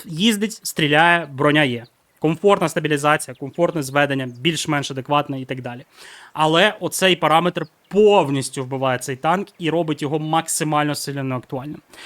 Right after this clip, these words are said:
Якщо ви ж все-таки його взяли по обладнанню. Перша збірка в мене була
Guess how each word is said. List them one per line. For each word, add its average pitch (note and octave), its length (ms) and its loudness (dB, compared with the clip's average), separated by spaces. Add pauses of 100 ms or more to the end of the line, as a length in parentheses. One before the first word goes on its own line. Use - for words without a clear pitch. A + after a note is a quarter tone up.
(220)
Якщо D#3+ 340 2
ви C4 60 6
ж F#3+ 80 4
все-таки F#3+ 340 -2
його E3 140 0
взяли C#3+ 340 -2 (100)
по F3 120 0
обладнанню. D3 580 2 (420)
Перша F#3+ 280 2
збірка C#3+ 340 -2
в C3 40 -8
мене B2+ 180 -4
була B2 240 -6